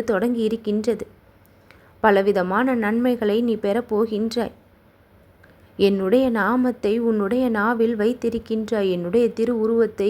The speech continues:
இதயத்தில் வைத்திருக்கின்றாய். இதயத்தில் என்னை வைத்து தரிசனம் செய்து கொண்டிருக்கின்றாய். எப்பொழுதும் நான் உன்னை சாந்தமாகவும் சேமமாகவும் வாழ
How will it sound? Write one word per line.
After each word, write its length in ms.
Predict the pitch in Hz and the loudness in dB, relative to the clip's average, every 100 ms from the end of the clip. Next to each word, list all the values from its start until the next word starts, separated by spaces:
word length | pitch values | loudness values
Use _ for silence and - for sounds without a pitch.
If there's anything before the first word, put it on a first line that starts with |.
| 233 | 0
இதயத்தில் 540 | 208 254 277 269 226 208 | 0 0 0 -4 -6 -2
வைத்திருக்கின்றாய். 920 | 208 220 214 214 - 208 214 208 - - _ - - _ _ _ - - - - 202 | -4 -2 -6 -6 -4 -4 -2 -4 -6 -14 _ -20 -20 _ _ _ -20 -20 -20 -6 2
இதயத்தில் 560 | 214 202 226 226 269 | 4 4 2 0 -2
என்னை 320 | 240 233 226 226 | 0 0 0 0
வைத்து 340 | 226 226 240 233 | 0 -2 0 0
தரிசனம் 520 | 226 208 226 247 240 247 | 2 0 -2 -2 -2 0
செய்து 220 | 233 240 | 0 0
கொண்டிருக்கின்றாய். 880 | 247 226 240 226 226 - 220 233 202 | -4 -4 0 0 -2 -6 -4 -2 0
எப்பொழுதும் 640 | 180 175 - 202 202 226 233 | 0 -2 0 2 2 0 0
நான் 320 | 202 208 240 | 0 0 0
உன்னை 340 | 220 208 190 214 | -2 -2 -2 -2
சாந்தமாகவும் 1120 | 233 185 208 214 202 196 208 226 214 196 214 | -2 -4 -2 -2 -2 -2 -2 -2 -2 -2 -2
சேமமாகவும் 880 | 220 202 202 185 190 226 240 208 226 | -2 -2 -2 -2 -2 -2 -2 -2 0
வாழ 280 | 208 185 | 0 0